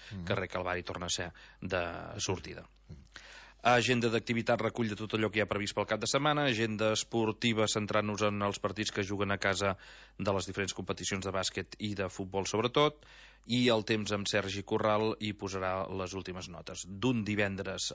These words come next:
Speaker 2: plàcid, meteorològicament parlant, a l'espera d'un canvi important entre demà al vespre i diumenge al matí,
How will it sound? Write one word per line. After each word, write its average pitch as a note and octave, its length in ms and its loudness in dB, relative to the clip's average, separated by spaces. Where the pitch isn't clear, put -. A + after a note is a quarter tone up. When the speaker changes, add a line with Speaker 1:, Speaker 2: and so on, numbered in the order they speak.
Speaker 2:
plàcid, B2+ 540 2
meteorològicament F#2 840 -4
parlant, A2 400 4
a - 120 2
l'espera G2+ 400 2
d'un G2 180 -2
canvi G2 380 -2
important G#2 500 0
entre G2 280 -2
demà G2+ 440 0
al F#2+ 160 -4
vespre A#2 360 0
i A#2 40 0
diumenge G2+ 400 0
al G2 100 2
matí, G#2+ 340 2